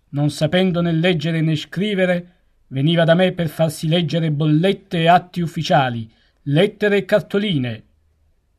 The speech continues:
E le lettere che si scrivevano, belle, tutte piene di imperocché, acciocché, se non che, testè,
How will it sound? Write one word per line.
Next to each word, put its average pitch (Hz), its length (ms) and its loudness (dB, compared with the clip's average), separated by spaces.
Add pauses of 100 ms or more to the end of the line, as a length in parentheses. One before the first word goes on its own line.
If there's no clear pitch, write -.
(560)
E 170 160 0
le 185 100 6
lettere 202 460 4
che 180 140 0
si 190 100 -4
scrivevano, 151 840 0 (380)
belle, 147 760 2 (100)
tutte 214 260 0
piene 214 300 4
di 196 80 0
imperocché, 190 960 0
acciocché, - 1080 -4
se - 220 -2
non 160 340 0
che, 175 340 -2 (340)
testè, - 760 0